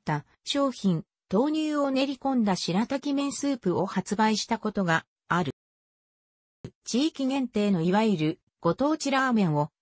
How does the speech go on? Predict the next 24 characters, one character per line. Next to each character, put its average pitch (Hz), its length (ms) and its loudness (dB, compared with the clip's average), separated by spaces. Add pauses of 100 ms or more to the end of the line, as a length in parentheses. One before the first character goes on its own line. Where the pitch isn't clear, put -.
(120)
比 - 120 -20
較 269 220 -2
的 294 260 -4
古 302 280 -4
く - 140 -16
か 202 120 -2
ら 170 140 0
積 - 320 -2
極 - 220 -2
的 269 280 -2
に 247 100 0
発 202 280 -2
売 262 200 -2
し - 120 -8
て 214 100 0
お 196 100 2
り、 156 220 -2 (240)
千 302 280 -2
九 226 260 0
百 208 260 -2
七 208 280 2
十 196 200 2
九 220 320 0
年、 151 300 0